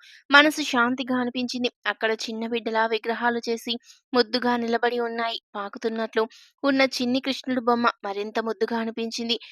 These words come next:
ప్రశాంతంగా పక్కనే కోనేరు, ఆ పక్కనే పూల తోట, కొద్ది దూరంలోనే సెలయేరు గలగలలు. ఎంతో ఆహ్లాదంగా ఉంది. కడుపుతో ఉన్న అమ్మాయి మనసు ఎంతో ఆనందంగా ఉండాలట. అందుకే చుట్టూ ఉన్న వాతావరణం కూడా ఆమెకు అనుకూలంగా ఉండాలని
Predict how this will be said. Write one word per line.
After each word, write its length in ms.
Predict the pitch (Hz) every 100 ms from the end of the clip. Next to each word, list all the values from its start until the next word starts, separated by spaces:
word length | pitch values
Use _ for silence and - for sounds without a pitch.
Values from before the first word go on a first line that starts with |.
| - -
ప్రశాంతంగా 720 | 247 240 247 247 247 240 233
పక్కనే 460 | 233 226 240 226 233
కోనేరు, 500 | 233 226 233 233 226 - 208
ఆ 80 |
పక్కనే 460 | 208 214 - 214 226
పూల 280 | - 220 226
తోట, 260 | 233 226 220 - - _
కొద్ది 260 | 277 254 262
దూరంలోనే 600 | 262 262 262 254 240 233
సెలయేరు 480 | 240 226 233 233 226 - -
గలగలలు. 500 | 196 214 226 226 226 - - -
ఎంతో 300 | 226 233 233
ఆహ్లాదంగా 760 | 226 214 214 240 233 240 226 233
ఉంది. 220 | 226 226 - _ _ _ _ _ _ -
కడుపుతో 400 | 214 208 - 240
ఉన్న 220 | 233 226
అమ్మాయి 340 | 220 226 233 226
మనసు 380 | 226 226 233 233 - - -
ఎంతో 300 | 254 254 254
ఆనందంగా 640 | 233 226 247 247 247 254
ఉండాలట. 540 | 240 240 247 247 233 - 202
అందుకే 380 | 208 220 240 - - _ -
చుట్టూ 240 | 247 - 240
ఉన్న 220 | 240 240
వాతావరణం 640 | 226 226 240 240 233 240
కూడా 260 | 233 233 214 208
ఆమెకు 280 | 208 220 214
అనుకూలంగా 560 | 214 233 233 233 240
ఉండాలని 420 | 226 226 233 240